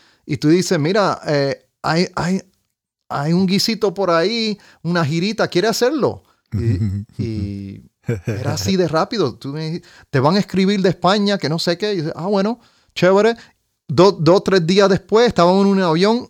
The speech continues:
Speaker 1: y fuimos a Uruguay. Llegamos ahí toda la noche, así, hicimos sound check con toda la banda mirándonos.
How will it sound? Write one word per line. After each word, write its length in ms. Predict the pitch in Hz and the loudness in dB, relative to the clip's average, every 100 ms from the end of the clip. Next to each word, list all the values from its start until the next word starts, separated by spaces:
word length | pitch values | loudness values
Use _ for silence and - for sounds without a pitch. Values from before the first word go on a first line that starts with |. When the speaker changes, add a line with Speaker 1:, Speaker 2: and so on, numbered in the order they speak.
| - | -4
Speaker 1:
y 220 | 143 135 | -2 0
fuimos 300 | - 156 165 | 2 2 4
a 40 | |
Uruguay. 520 | 165 147 131 143 117 85 - | 4 4 4 2 2 -4 -2
Llegamos 500 | 117 117 143 190 196 | 2 4 4 4 4
ahí 340 | 190 214 277 _ _ _ _ | 4 0 -2 _ _ _ _
toda 160 | - 147 | 0 2
la 120 | 175 | 4
noche, 360 | 190 214 208 233 | 2 0 -2 -4
así, 260 | 131 - 165 | -2 -2 0
hicimos 420 | 147 - 180 175 | 0 0 2 2
sound 300 | - 175 170 | 2 2 2
check 260 | 160 202 226 _ _ _ _ _ - | 2 0 0 _ _ _ _ _ 0
con 160 | 135 | 2
toda 160 | 120 156 | 4 4
la 100 | 175 | 6
banda 300 | 175 185 180 | 6 6 6
mirándonos. 680 | 151 127 160 175 190 220 | 4 4 4 4 2 0